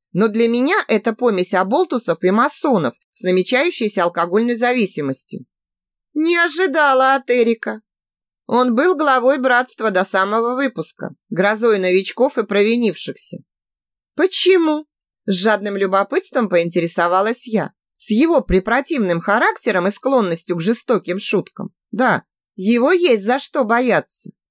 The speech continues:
но мне жутко хотелось подробностей. При нём обряды посвящения были... Крис пощёлкал пальцами, подыскивая слово, запоминающимися,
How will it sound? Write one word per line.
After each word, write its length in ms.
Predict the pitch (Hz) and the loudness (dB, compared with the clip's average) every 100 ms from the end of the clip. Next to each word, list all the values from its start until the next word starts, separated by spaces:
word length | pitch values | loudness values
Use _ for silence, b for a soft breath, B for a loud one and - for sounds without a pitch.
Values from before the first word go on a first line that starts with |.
| - | -2
но 160 | 202 | 0
мне 200 | 294 320 | 2 2
жутко 440 | 339 262 392 - 294 | 0 2 -2 -2 -6
хотелось 540 | 294 277 277 240 233 | -2 -4 0 0 0
подробностей. 960 | - 226 190 165 127 123 - - - _ _ _ _ _ _ _ _ _ | 0 -2 0 0 0 -4 -6 -12 -20 _ _ _ _ _ _ _ _ _
При 220 | - 226 247 | -2 0 2
нём 260 | 285 311 | 2 2
обряды 480 | 294 269 311 285 269 | 2 2 0 0 -2
посвящения 1040 | 254 269 262 285 - 381 392 311 240 214 | -2 -4 -2 -2 -2 0 0 0 2 2
были... 680 | 208 262 302 277 277 269 254 226 _ _ _ _ - | 2 0 0 -2 0 2 2 0 _ _ _ _ -4
Крис 260 | 254 285 | -2 -2
пощёлкал 640 | - 254 - 277 262 240 233 | 0 -2 0 0 0 -2 -2
пальцами, 580 | 320 381 - - 202 | 0 -2 -2 -6 -4
подыскивая 720 | - 196 202 339 - 269 262 262 | -2 -2 -2 -4 -4 0 2 2
слово, 480 | 226 185 131 107 - _ _ _ - | 0 0 0 -2 -10 _ _ _ -10
запоминающимися, 1500 | 165 247 359 370 370 202 214 220 220 - 160 151 - - | -2 -2 0 0 2 4 2 0 -4 -10 -10 -10 -12 -18